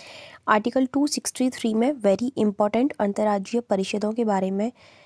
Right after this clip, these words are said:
अ, व्यवस्था की गई है। और आर्टिकल वन हंड्रेड एंड फ़ाइव में ये एक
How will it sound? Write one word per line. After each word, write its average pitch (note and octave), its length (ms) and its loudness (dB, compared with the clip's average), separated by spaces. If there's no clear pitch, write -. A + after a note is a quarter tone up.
अ, F#3+ 240 0
व्यवस्था G3 500 0
की B3 200 -2
गई A#3 200 0
है। B3 200 0
और A3 80 4
आर्टिकल G#3+ 360 0
वन A3+ 240 0
हंड्रेड G#3+ 340 0
एंड B3 120 0
फ़ाइव F#3+ 320 -2
में G#3 180 -2
ये C4 180 2
एक - 260 -2